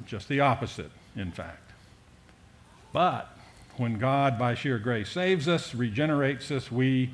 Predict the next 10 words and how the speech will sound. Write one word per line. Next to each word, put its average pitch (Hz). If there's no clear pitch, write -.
verse 123
seventeen, 123
we 131
become 139
obedient 143
from 127
the 123
heart. 135
We 127
become 120